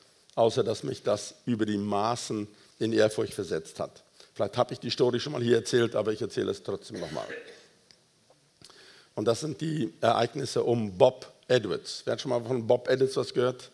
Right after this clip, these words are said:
<clears throat> Der ist kein bekannter Konferenzsprecher, aber ich erzähle ein bisschen was. Bob Edwards, der müsste jetzt so Mitte fünfzig sein.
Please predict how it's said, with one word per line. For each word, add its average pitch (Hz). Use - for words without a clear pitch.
<clears throat> -
Der 127
ist 117
kein 131
bekannter 110
Konferenzsprecher, 104
aber 110
ich 110
erzähle 110
ein 101
bisschen 95
was. 85
Bob 127
Edwards, 151
der 117
müsste 131
jetzt -
so 127
Mitte 131
fünfzig 156
sein. 131